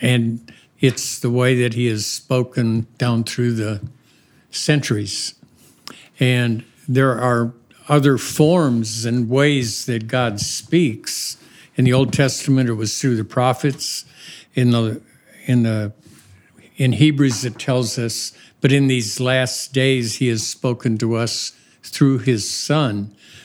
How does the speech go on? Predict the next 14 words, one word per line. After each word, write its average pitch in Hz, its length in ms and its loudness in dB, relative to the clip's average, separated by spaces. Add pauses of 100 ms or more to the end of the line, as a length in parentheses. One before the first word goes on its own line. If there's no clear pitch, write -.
(140)
whom 147 400 4
he 127 180 2
appointed 120 640 0
heir 139 400 0
of 127 140 0
all 131 220 2
things 123 540 -2
and 117 160 2
through 175 300 2
whom 123 280 0
he 117 120 2
made 120 320 -2
the 117 80 0
universe." 113 720 -4